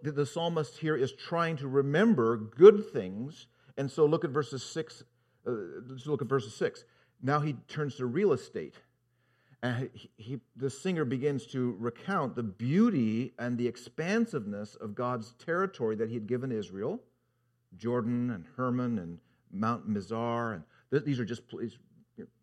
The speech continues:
perhaps they're fam-, familiar to you. It's just basically he's, he's drawing on, so what can help me be restored in God's goodness? And so he throws that out there. Then he,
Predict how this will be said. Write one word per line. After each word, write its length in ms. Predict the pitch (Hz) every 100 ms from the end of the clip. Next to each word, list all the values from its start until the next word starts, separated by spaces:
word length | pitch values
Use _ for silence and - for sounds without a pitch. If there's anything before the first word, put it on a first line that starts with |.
| - -
perhaps 200 | 101 -
they're 60 |
fam-, 300 | 104 107 107 80
familiar 260 | 104 117 117
to 160 | 120
you. 220 | 113 110 110 _ _ _
It's 140 | 220
just 180 | 233 208
basically 360 | 170 156 143 127
he's, 240 | 135 117 -
he's 260 | - 131 110 -
drawing 340 | 131 139 156
on, 320 | 131 113 110 107 _ _ _
so 120 | -
what 180 | 175 226
can 280 | 262 214 - _ -
help 160 | -
me 200 | 143 127 - _ _ _ _ _ _ _ _ _ - _ _ _ 120
be 160 | 135 120
restored 720 | 110 - - 135 131 110 95
in 140 | 90
God's 380 | 85 85 87 -
goodness? 440 | - 117 117 98 -
And 80 | 247
so 80 |
he 60 | 117
throws 280 | - 143 135
that 140 | 175
out 260 | 160 101 -
there. 140 | - - _ _ _ _ _ _ _ _ _ _ _ _ _ _ _
Then 160 | 156 190
he, 140 | 156